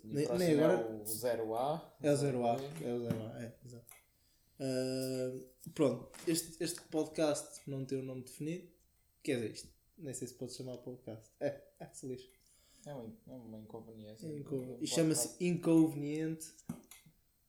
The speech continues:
Speaker 2: ah, porque, hum, porque é um nome criado através de um êxito chamado, uma música que foi criada por aqui, eu, o meu, eu e o meu colega, chamado Couves. Incouve, inconveniente. Não interessa, vá.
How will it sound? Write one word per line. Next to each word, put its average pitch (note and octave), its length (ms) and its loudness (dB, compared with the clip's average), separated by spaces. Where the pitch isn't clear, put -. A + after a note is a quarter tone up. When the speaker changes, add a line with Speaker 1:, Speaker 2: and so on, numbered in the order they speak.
Speaker 2:
ah, D3 720 0
porque, D3 320 0
hum, C#3 720 -2
porque - 180 -10
é C3+ 40 4
um C#3 60 2
nome D3+ 360 -2
criado D3 340 2
através C#3+ 400 0
de D3 60 -6
um C#3+ 180 -6
êxito D3 380 -6
chamado, C#3+ 500 0
uma C#3+ 180 -2
música C#3+ 320 -2
que - 220 -10
foi D3 140 0
criada C#3 320 2
por C#3 160 -2
aqui, B2+ 180 -4
eu, B2+ 200 4
o - 20 2
meu, C3 340 2
eu D3+ 140 8
e C#3+ 40 8
o C3+ 40 6
meu C3 120 0
colega, D3 380 2
chamado D3 360 -2
Couves. C3 400 0
Incouve, C#3 540 -2
inconveniente. C3 360 -6
Não B2+ 120 -4
interessa, A2+ 300 -4
vá. - 80 -14